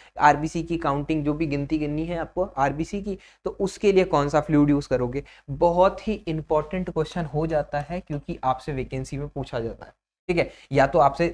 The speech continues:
एक ही ऑप्शन पूछा जाएगा डाइस फ्लूइड, बाकी सारे क्या होंगे, डब्ल्यूबीसी, प्लेटलेट,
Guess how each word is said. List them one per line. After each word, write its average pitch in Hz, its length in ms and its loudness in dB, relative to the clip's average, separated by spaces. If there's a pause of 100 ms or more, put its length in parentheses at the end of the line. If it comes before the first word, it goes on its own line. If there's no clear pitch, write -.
एक 170 200 6
ही 196 80 2
ऑप्शन 175 300 2
पूछा 165 260 0
जाएगा 160 280 6
डाइस 151 340 6
फ्लूइड, 160 240 2
बाकी 139 340 2
सारे 151 240 4
क्या 147 120 2
होंगे, 151 200 2
डब्ल्यूबीसी, 143 600 -2
प्लेटलेट, 143 600 2